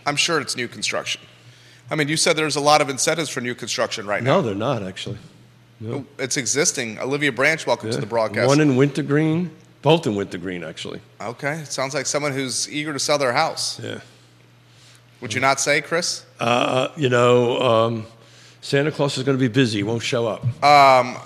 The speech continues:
Speaker 1: your daughter says, "Share your favorite holiday traditions." And she also says, "Put a little splash in that glass, Chris."
Speaker 2: She didn't say that.
Speaker 1: Yeah.
Speaker 2: No,
Speaker 1: She,
Speaker 2: she didn't.
Speaker 1: she said, "Share your favorite holiday traditions."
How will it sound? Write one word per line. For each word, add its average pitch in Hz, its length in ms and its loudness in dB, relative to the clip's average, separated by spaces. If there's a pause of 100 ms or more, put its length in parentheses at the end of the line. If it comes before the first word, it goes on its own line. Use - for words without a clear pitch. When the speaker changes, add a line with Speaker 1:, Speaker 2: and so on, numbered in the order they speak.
Speaker 1:
your 139 140 -2
daughter 147 280 2
says, 123 280 0
"Share 151 320 2
your 143 120 -2
favorite 139 320 0
holiday 135 340 2
traditions." 123 680 -6
And 113 80 -10
she 139 100 -4
also 131 240 -2
says, 131 260 -4
"Put 151 140 -10
a 143 60 -6
little 139 160 -4
splash 151 440 2
in 123 100 -6
that 104 200 0
glass, 95 380 0
Chris." - 360 -6
Speaker 2:
She 156 160 2
didn't 117 200 -2
say 104 220 -4
that. 98 220 -8 (160)
Speaker 1:
Yeah. 135 200 -8 (640)
Speaker 2:
No, 123 80 -2
Speaker 1:
She, - 180 -2
Speaker 2:
she - 60 -16
didn't. 90 140 -12
Speaker 1:
she 147 140 -6
said, 151 200 -4
"Share 151 240 0
your 156 140 -4
favorite 147 260 -4
holiday 139 320 0
traditions." - 560 -10